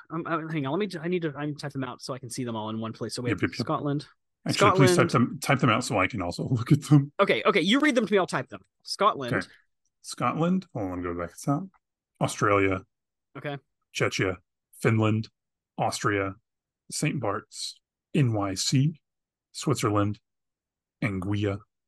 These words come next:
Speaker 2: Germany.
Speaker 1: So for me, I think I'm with you on the beaches, James. I think I would put the two Caribbean islands at the bottom. I don't know where I would rank Saint Bart's and Anguilla. I mean, I don't know enough about either one of those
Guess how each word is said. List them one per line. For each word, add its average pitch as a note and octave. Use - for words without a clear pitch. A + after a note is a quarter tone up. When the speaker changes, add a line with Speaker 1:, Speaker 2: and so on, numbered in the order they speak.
Speaker 2:
Germany. F2+
Speaker 1:
So G3
for F#3+
me, A#2
I A3+
think D4
I'm A3
with E3+
you E3+
on D3
the C#3
beaches, B2
James. E3+
I D#3+
think F#3+
I D3+
would E3
put D#3
the C#3+
two B3+
Caribbean D3+
islands B2+
at C#3+
the C3
bottom. B2
I E3
don't E3
know D#3
where D3+
I D3+
would C#3+
rank C#3+
Saint C#3
Bart's C#3
and B2+
Anguilla. C3+
I C#3+
mean, A#2+
I F3+
don't F#3
know E3+
enough E3
about D#3
either D3
one C3
of D3
those D#3+